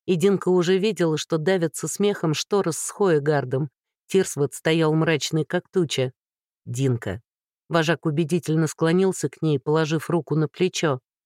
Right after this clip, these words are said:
"Одной гулять по ярмарке может быть опасно. Куда ты хочешь пойти?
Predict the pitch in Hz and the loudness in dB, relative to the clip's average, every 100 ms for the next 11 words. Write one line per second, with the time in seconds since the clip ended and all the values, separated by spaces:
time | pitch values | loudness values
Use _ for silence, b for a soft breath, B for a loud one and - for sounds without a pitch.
0 | _ _ - 113 123 131 156 165 113 131 | _ _ -6 -4 0 2 2 0 0 0
1 | 139 147 - 135 135 160 160 139 - 113 | 2 0 0 -2 2 2 2 -2 -2 -4
2 | 123 143 143 135 - 147 - 147 - 156 | 0 0 0 -4 -2 -4 -2 -4 -2 -4
3 | - 98 120 _ _ _ _ - 139 165 | -4 -8 -10 _ _ _ _ -4 0 0
4 | 147 127 - 143 127 - 143 147 139 127 | 0 -4 -2 -2 -2 -4 -2 -2 -2 -2
5 | 117 | -4